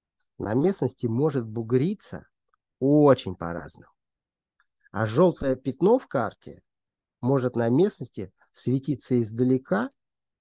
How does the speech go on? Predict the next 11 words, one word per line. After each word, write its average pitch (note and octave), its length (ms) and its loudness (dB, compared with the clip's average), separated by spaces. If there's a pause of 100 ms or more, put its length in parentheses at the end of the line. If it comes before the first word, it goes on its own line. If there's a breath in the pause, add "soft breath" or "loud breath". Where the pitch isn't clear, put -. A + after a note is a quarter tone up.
(160)
а G#2 140 -2
может G3 340 4
совсем D#3+ 580 0
не D#3+ 100 2
выделяться, C#3+ 840 -4
даже C#3+ 300 -4
если B2+ 180 -4
подбежать A#2 540 -6
в B2 80 -8
упор. A2+ 340 -12 (4000)
Второе. F#2 720 -6